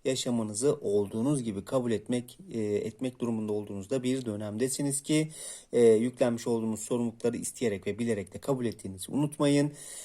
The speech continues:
Ha, şunu da söyleyeyim, yüklenmiş olduğunuz sorumluluklar ayağınızda pranga, elinizde kelepçe, sırtınızda kambur gibi dursa da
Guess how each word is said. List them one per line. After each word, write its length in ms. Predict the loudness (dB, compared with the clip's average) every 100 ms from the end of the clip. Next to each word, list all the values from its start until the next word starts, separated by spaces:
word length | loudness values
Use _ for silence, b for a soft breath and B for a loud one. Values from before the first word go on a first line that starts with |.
| B
Ha, 320 | -2 0 0 -4
şunu 220 | -2 2
da 80 | 2
söyleyeyim, 380 | 0 0 0 0
yüklenmiş 460 | -2 0 0 0
olduğunuz 280 | -4 -2 -4
sorumluluklar 500 | -4 -4 -4 0 2
ayağınızda 640 | 4 2 2 0 2 2
pranga, 640 | 2 0 0 4 4 4 2
elinizde 520 | 0 -2 -2 -2 -2
kelepçe, 600 | 0 -2 -2 0 2 2
sırtınızda 560 | -2 -6 -4 -4 -4 -4
kambur 360 | -2 0 0
gibi 220 | 0 0
dursa 340 | 0 2 4 8
da 220 | 8 8